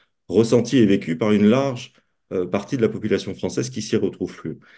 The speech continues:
Et donc, quand vous combinez tout ça, le résultat, c'est l'idée que la France serait une société assiégée.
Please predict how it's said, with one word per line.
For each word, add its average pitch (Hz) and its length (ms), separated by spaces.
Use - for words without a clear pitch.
Et 90 80
donc, 139 180
quand 151 120
vous 156 140
combinez 147 480
tout 113 120
ça, 170 420
le 107 180
résultat, 139 680
c'est 147 180
l'idée 123 380
que - 140
la 135 340
France 131 640
serait 131 400
une 147 100
société 127 720
assiégée. 107 540